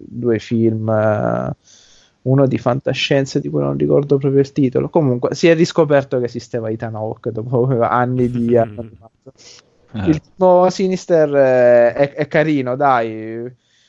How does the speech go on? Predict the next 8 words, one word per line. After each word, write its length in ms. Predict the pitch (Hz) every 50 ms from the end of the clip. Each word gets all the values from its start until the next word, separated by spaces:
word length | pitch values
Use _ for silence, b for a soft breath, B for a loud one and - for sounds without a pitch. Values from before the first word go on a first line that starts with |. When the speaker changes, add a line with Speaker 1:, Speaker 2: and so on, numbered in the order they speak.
| _ _ _ _
Speaker 1:
C'è 380 | - - 135 127 123 120 120 120
il 80 | 123 123
cantante 480 | - 135 139 143 151 147 143 143 147
degli 240 | 143 143 143 143 156
Slipknot 880 | 147 - 143 143 147 151 147 147 - - 131 120 113 113 - - 127 120
come 880 | 123 120 123 123 120 117 113 113 113 113 113 113 110 110 107 107 110
mostro, 500 | 113 117 117 117 123 120 - - 123 117 - - 104 104 107 107 110 110 107 104 107 107 104 104 104 104 104 107 104 104 107 107 107
eh, 20 | 110